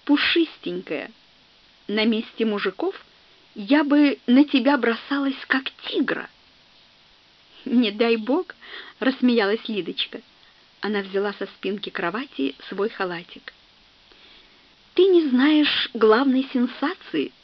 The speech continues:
сказала Марта, возвращаясь к зеркалу. «Сегодня ночью кто-то взломал дверь в погреб. Знаешь погреб по дороге к вышке? Ну, тот самый». «И что?»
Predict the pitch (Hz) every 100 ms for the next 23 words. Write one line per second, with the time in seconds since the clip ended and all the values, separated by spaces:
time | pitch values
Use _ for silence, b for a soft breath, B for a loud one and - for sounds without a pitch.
0 | - - 190 180 175 170 165 - - -
1 | - 190 180 170 170 - 165 170 180 170
2 | 160 - 139 151 - _ b b b b
3 | b b b _ - 262 240 226 196 196
4 | 247 392 - - 190 - - - 294 294
5 | 262 214 214 220 269 320 220 214 285 285
6 | - - 339 220 165 - - _ _ _
7 | _ _ _ _ _ 202 240 523 403 -
8 | - 196 175 175 - B B - 220 208
9 | 208 196 196 - 233 - - 156 - -
10 | 302 381 349 285 - 415 403 - 294 175
11 | 156 214 _ _ _ _ _ _ _ _
12 | _ - 208 - - 185 220